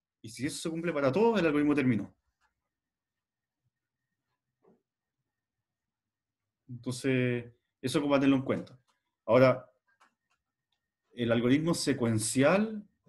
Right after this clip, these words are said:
genérico que funcione para,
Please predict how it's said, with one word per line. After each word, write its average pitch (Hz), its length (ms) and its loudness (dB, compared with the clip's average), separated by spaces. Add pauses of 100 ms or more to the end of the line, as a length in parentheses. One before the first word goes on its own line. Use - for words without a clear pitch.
(420)
genérico 139 840 0 (240)
que 127 100 -4
funcione 123 540 -2
para, 117 600 2